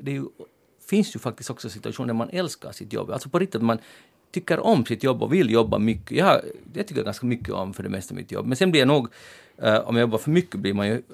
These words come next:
alldeles, man blir helt fyrkantig på alla sätt. Man blir helt, det är ju inte så sunt. Men jag menar att det finns en aspekten också, att om man är, till exempel om man är just har sitt eget företag som jag råkar känna till, eller frilansare eller någon sån här, att man inte, man känner att det är ens eget projekt, så man kan ju vara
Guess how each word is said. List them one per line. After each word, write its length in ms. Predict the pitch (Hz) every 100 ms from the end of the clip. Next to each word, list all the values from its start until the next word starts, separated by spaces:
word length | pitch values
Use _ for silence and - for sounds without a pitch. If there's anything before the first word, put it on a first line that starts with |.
| -
alldeles, 680 | 160 135 98 98 - - - _
man 160 | 131 135
blir 120 | 131
helt 220 | 131 -
fyrkantig 760 | - 120 - 98 90 - 101 -
på 100 | 90
alla 160 | 90
sätt. 180 | 95 101
Man 140 | 117
blir 120 | 117 113
helt, 380 | 104 - - -
det 100 | 117
är 40 | 120
ju 60 |
inte 140 | 117 -
så 80 | 117
sunt. 540 | - 139 101 - - _ - - _ 120 - _ _ _ _
Men 100 | 135
jag 80 | 135
menar 160 | 151 131
att 60 |
det 80 | 135
finns 220 | 190 -
en 60 | 127
aspekten 540 | 117 - 208 - 98
också, 260 | 104 - 104
att 80 | 107
om 60 |
man 120 | 107
är, 60 | 107
till 260 | 123 123 131
exempel 180 | 123
om 60 | 107
man 100 | 95
är 40 |
just 300 | 98 95 - - _ - - _ _ _
har 280 | - 110 98
sitt 180 | 110
eget 280 | 113 98 95
företag 400 | 120 110 104 101
som 80 | 104
jag 80 | 95
råkar 140 | 90
känna 220 | - 101
till, 180 | 98 104
eller 180 | 95 95
frilansare 640 | - 113 98 92 92 95 98
eller 80 | 110
någon 80 | 107
sån 100 | 110
här, 60 | 104
att 60 |
man 100 | 104
inte, 220 | 113 113 - - - _ - 107 113
man 160 | 117 123
känner 200 | 147 123
att 60 | 110
det 40 |
är 20 |
ens 140 | 110 -
eget 360 | 135 104 95
projekt, 440 | 98 101 135 131 -
så 80 | 117
man 100 | 113
kan 100 | 131
ju 40 |
vara 140 | 123